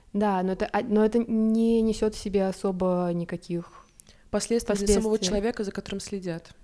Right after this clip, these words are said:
Speaker 1: Да, но кроме того, что это, конечно, все равно, э, жутко. Ну, если бы я узнала, что за мной двадцать четыре на семь следят, я бы чувствовала себя неуютно,
Speaker 2: Я
Speaker 1: наверное.
Speaker 2: вспомнила как раз такую историю. Я просыпаюсь от того, что телефон мигает просто бесконечное количество раз. Смотрю,
Speaker 1: Мгм.
Speaker 2: а девочка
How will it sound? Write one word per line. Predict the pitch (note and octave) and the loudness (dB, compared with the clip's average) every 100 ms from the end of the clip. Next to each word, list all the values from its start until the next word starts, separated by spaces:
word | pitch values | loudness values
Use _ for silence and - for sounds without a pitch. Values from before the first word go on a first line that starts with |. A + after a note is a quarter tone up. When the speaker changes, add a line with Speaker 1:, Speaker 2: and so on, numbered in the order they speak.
| - - | -20 -6
Speaker 1:
Да, | G3 F#3 | 0 2
но | F#3 | 2
кроме | - G#3 G#3 | 2 2 4
того, | G#3 G3+ | 2 2
что | - | 0
это, | F#3 F#3 | -2 -2
конечно, | F#3+ F#3 F3+ F#3 F3 | -2 -2 -2 -4 -6
все | - F#3 | -6 -4
равно, | F3+ F#3 F#3 F#3 F3+ - - E3+ E3 E3 | -2 -2 0 0 -2 -6 -8 -6 -6 -8
э, | |
жутко. | F3 E3+ - - F3+ - _ _ _ | -8 -10 -14 -16 -16 -16 _ _ _
Ну, | F#3+ | -6
если | F#3+ - G#3 G#3 | -4 2 2 2
бы | F#3+ | 2
я | F#3+ | 2
узнала, | F#3+ F#3 | 2 -2
что | F3 F3 | -2 -4
за | |
мной | F3+ E3+ | -2 -2
двадцать | E3+ - | -6 -6
четыре | F#3 | -6
на | |
семь | F3 F3+ | -6 -8
следят, | - G3 C4+ | -6 -4 -4
я | F#3 G3 | -4 -4
бы | G3 | -6
чувствовала | - G3 F#3 | -8 -12 -10
себя | - F#3+ | -6 -4
неуютно, | G3 F3 - F3 | -2 -4 -10 -12
Speaker 2:
Я | |
Speaker 1:
наверное. | E3 D#3 | -8 -8
Speaker 2:
вспомнила | D#3 E3+ G3+ G3 F#3+ | -6 -6 -6 -6 -8
как | - | -10
раз | G3 - | -10 -10
такую | F#3 - F#3 | -12 -12 -12
историю. | - - F#3+ F#3 F3+ F3+ F#3+ - - - - - | -12 -8 -8 -6 -8 -12 -16 -20 -20 -20 -18 -4
Я | A3+ | -2
просыпаюсь | A#3+ D4 - - A3+ G#3+ G#3 - | -2 -6 -8 -6 -2 -2 -4 -8
от | - | -6
того, | G#3 | -6
что | A3+ - | -6 -8
телефон | - A3 G#3+ A#3+ B3 A3 | -8 -6 -4 -4 -2 -2
мигает | G#3 G3+ A#3 C4+ | -2 0 -2 -4
просто | A3 G#3 - | -6 -10 -10
бесконечное | G3 - G#3+ - | -10 -8 -8 -6
количество | G#3 G#3+ G#3+ - - G#3+ | -6 -6 -6 -8 -8 -6
раз. | G3+ F3+ | -6 -8
Смотрю, | - G3 - A3 | -8 -8 -2 0
Speaker 1:
Мгм. | C#4+ A#3+ | 0 -2
Speaker 2:
а | - G3+ G3 | -4 -2 -4
девочка | F#3 A3 C4 - - G3+ F#3+ | -6 -8 -6 -10 -8 -8 -8